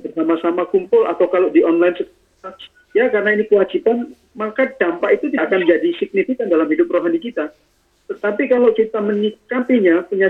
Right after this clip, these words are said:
sikap hati yang ha-, punya hati yang haus dan lapar dan memang mencari Tuhan,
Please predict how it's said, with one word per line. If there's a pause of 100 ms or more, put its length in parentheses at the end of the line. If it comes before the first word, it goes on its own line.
sikap
hati
yang
ha-, (160)
punya
hati
yang
haus
dan
lapar
dan
memang
mencari
Tuhan,